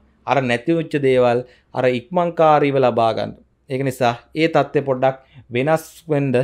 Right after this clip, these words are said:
බුද්ධියට කටයුතු කරන්න කියලා මම කිව්වේ. බුද්ධියත් මෙතන වාසනාව, උත්සාහය වගේම බුද්ධියත් අවශ්‍යයි කියන එක මම ඔබට කිව්වේ. අන්න ඒක නිසා වෙන්න උත්සාහයෙන්, බුද්ධියෙන් කටයුතු කළොත්,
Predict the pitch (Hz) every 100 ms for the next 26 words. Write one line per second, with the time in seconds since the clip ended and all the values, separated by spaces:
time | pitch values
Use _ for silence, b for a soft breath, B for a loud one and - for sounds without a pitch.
0 | b b b 120 143 160 185 175 165 160
1 | 147 151 147 143 143 139 135 135 123 123
2 | 123 165 170 160 139 123 123 139 156 156
3 | 156 160 143 - 156 160 139 135 156 170
4 | 135 131 135 170 190 190 180 180 - 180
5 | 180 175 175 185 175 180 180 175 175 175
6 | 170 175 175 b b b - 139 151 143
7 | 143 135 135 135 127 120 120 b b _
8 | 123 123 147 143 151 165 165 _ _ 117
9 | 127 151 170 151 135 143 _ _ _ _
10 | 131 123 143 131 123 117 117